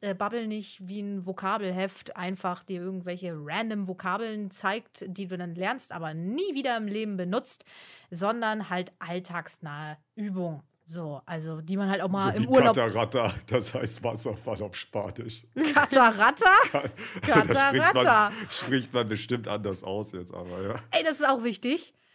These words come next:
Speaker 1: Weil Bubble hat eine Spracherkennungssoftware. Das
Speaker 2: Geil.
Speaker 1: heißt, du kannst bei Bubble einfach was reinlabern. Und wenn du's dann, wenn du Katarata nicht fal-, <laughs> also nicht richtig aussprichst,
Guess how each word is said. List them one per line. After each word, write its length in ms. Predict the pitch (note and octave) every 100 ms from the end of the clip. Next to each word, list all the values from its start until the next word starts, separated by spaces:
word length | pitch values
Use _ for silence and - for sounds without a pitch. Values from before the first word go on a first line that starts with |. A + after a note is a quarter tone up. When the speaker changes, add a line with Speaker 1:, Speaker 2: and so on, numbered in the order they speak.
| _ _
Speaker 1:
Weil 580 | F3+ E3+ B3 A#3+ A#3 D#4+ F4 -
Bubble 380 | A3 A3+ B3
hat 180 | G#3 G3+
eine 240 | F#3+ F#3 F#3
Spracherkennungssoftware. 1600 | - - E3+ E3 G#3+ E3+ E3 D3+ C#3+ - C#3+ - _ D3+ F3+ A3 - _
Das 140 | - -
Speaker 2:
Geil. 60 | G#3
Speaker 1:
heißt, 260 | G#3 B3+ -
du 40 |
kannst 300 | - C#4 -
bei 120 | G3
Bubble 340 | F#3 G#3+ A#3 A#3 -
einfach 460 | D4 E4+ - C#4+
was 340 | C4+ C4 A3+ G#3
reinlabern. 920 | A#3 C4+ C4 F#3+ E3+ F3+ F#3+ F#3+ C4+ F#4 _ _ _ _
Und 300 | - C4 A#3+
wenn 180 | B3 C4
du's 220 | C4+ B3
dann, 400 | - A#3 B3 C4 - -
wenn 200 | A3+ B3+
du 100 | C4
Katarata 600 | - C4 B3+ A#3 B3 C4
nicht 160 | B3+
fal-, 220 | - B3 A#3+ -
<laughs> 140 | -
also 180 | C#4 A#3+
nicht 220 | C4+ D4
richtig 320 | D4 D4 -
aussprichst, 800 | B3 D4 - G3 A#3 D4+ - -